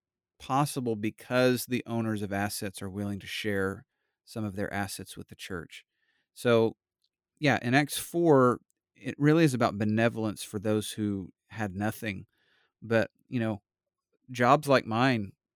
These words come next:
preachers and, and others who serve the church in, in that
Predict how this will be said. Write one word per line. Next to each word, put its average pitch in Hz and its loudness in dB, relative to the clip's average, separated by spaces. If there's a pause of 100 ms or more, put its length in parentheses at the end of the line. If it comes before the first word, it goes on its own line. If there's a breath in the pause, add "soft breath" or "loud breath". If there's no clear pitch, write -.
(240)
preachers 113 -4
and, 98 -8
and 95 -10
others 110 -4
who 107 -8
serve 110 -2
the 101 -12
church - -6 (460)
in, 107 -6
in 107 -6
that 107 -4